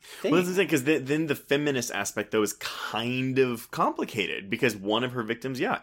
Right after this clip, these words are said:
Speaker 2: is a female.
Speaker 1: Yeah.
Speaker 2: So
Speaker 1: My reading was actually that she's kind of a pansexual because she falls in love with these individuals,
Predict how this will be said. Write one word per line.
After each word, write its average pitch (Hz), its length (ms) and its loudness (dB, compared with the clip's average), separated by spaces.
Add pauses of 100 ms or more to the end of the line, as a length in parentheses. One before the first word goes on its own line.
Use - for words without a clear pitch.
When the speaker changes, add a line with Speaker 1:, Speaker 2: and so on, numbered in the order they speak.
Speaker 2:
is 101 200 -2
a 104 120 -2
female. 87 640 -4 (560)
Speaker 1:
Yeah. 87 140 -2
Speaker 2:
So 131 720 4 (340)
Speaker 1:
My 113 140 4
reading 190 280 4
was 151 160 4
actually 110 280 2
that 104 180 0
she's 95 240 -6
kind 95 420 -8
of 101 100 -2
a 104 80 2
pansexual 143 1120 -6
because - 380 -4
she - 200 -8
falls 92 380 0
in 92 320 -8
love 92 300 2
with 95 100 -2
these 87 160 -8
individuals, 92 720 -4